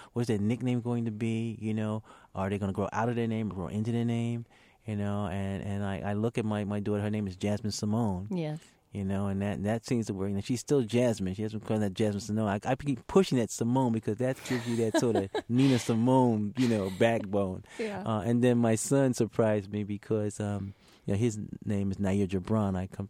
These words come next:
Speaker 1: took Julius Nairi's name and merged it with, with the Lebanese poet Khalil Gibran. And he has never used the Gibran, but, you know, now he sent me a little text and he was like, "Gibran."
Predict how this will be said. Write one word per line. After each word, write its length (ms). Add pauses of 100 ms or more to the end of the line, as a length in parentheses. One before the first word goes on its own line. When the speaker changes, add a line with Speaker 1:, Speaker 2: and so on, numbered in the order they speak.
Speaker 1:
took 220
Julius 260
Nairi's 440
name 300
and 120 (580)
merged 280
it 40
with, 280
with 120
the 80
Lebanese 340
poet 260
Khalil 260
Gibran. 520 (800)
And 360
he 180
has 140
never 300
used 460
the 160
Gibran, 420
but, 140 (400)
you 100
know, 140
now 260
he 200 (120)
sent 220
me 40
a 20
little 120
text 340
and 80
he 60
was 120
like, 160
"Gibran." 600